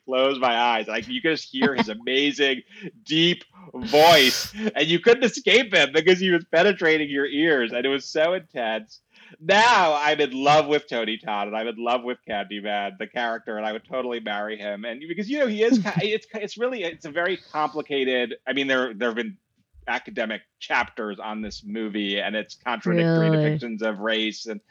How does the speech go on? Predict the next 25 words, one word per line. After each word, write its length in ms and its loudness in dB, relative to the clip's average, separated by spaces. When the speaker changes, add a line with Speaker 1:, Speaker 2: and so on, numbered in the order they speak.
Speaker 2:
Right. 340 6
Speaker 1:
you 40 6
know, 160 8
it, 220 2
it's, 260 -8
it's, 300 -4
um, 320 4
in 200 0
some 300 4
ways, 300 6
Candyman 560 4
is, 60 2
like, 100 0
the 60 -6
most 220 2
sympathetic 580 2
character 500 -2
in 80 -4
the 80 -6
movie 400 -2
because 480 -4
he 180 -6
was, 380 -4
you 140 -8
know, 320 -6